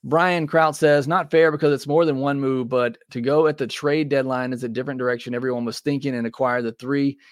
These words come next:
M V Ps of three playoff series is the most amazing thing I've ever seen a G M do." And most people will look to that twenty twenty-one trade deadline. I don't know how he didn't win Executive of the Year that season, but that was a great one.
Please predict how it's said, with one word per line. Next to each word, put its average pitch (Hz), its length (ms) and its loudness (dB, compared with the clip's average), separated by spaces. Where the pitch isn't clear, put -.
M 156 180 0
V 156 140 2
Ps 143 320 0
of 123 120 -4
three 131 200 -4
playoff 135 400 0
series 120 340 -4
is 113 140 -8
the 123 80 -4
most 127 340 0
amazing 120 340 -2
thing 117 300 -2
I've 110 120 -4
ever 113 200 0
seen 117 220 -4
a 110 60 -2
G 107 320 -4
M 104 220 -6
do." 104 300 -6
And 110 120 -6
most 147 220 0
people 139 220 2
will 147 200 6
look 139 240 0
to 180 80 2
that 190 160 6
twenty 185 200 0
twenty-one 160 480 0
trade 147 320 0
deadline. 139 480 0
I 139 60 -2
don't 156 80 0
know 151 80 0
how 139 360 -2
he 151 60 -2
didn't 147 180 -2
win 139 300 -4
Executive 135 580 -4
of 131 120 -4
the 127 100 -6
Year 131 300 -2
that 123 300 -2
season, 123 400 -4
but 110 260 -2
that 117 280 0
was 113 400 0
a 101 80 -10
great 113 400 -2
one. 110 280 -6